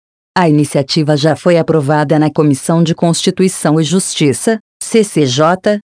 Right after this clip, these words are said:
e aguarda votação no plenário. O relatório final da P F sobre o caso, que contém oitocentos e oitenta e quatro páginas, detalha o envolvimento de Bolsonaro,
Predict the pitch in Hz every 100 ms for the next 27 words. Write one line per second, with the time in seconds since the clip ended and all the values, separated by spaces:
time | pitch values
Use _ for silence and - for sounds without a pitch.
0 | _ 165 139 147 139 143 143 135 143 127
1 | - 156 151 147 208 185 160 131 123 110
2 | - _ _ _ 185 160 156 143 170 170
3 | 165 - 190 156 160 151 143 185 170 156
4 | 156 156 180 - 160 165 - 165 160 139
5 | 123 117 _ _ - 170 160 143 156 160
6 | 175 165 165 - 240 214 151 160 147 175
7 | 160 147 - 165 165 185 - 151 139 147
8 | 147 131 - _ - 175 180 147 139 147
9 | 160 147 156 151 147 175 180 165 170 151
10 | 135 - 170 143 139 151